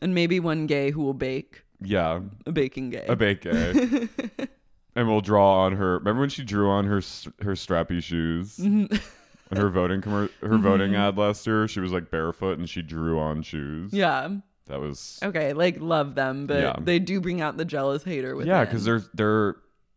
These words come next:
Speaker 1: Seemingly
Speaker 2: so
Speaker 1: happy.
Speaker 2: hot and happy and rich.
Speaker 1: Yeah.
Speaker 2: And, like, they just, like,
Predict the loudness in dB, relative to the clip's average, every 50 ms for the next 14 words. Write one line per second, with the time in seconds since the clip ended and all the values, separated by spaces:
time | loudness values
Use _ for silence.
0 | _ _ _ _ -8 -4 -4 -2 -2 -2 -2 -2 -4 -4 -2 0 2 2 4 2
1 | 2 2 2 4 4 4 4 4 2 0 -2 -4 -4 -4 -4 -4 -4 -4 -4 -4
2 | -4 -4 -4 -2 -2 -2 -2 -4 -4 -8 -8 -8 -6 -4 -2 -2 -4 -4 -6 -10
3 | -14 -12 -8 -4 -4 -2 -2 -2 -4 -6 -8 -8 -12 -14 _ _ _ _ -6 -6
4 | -6 -6 -8 _ _ _ _ _ _ _ _ _ _ _ _ _ _ _ _ _
5 | _ _ _ -12 -6 -6 -4 -4 -6 -8 -6 -6 -6 -6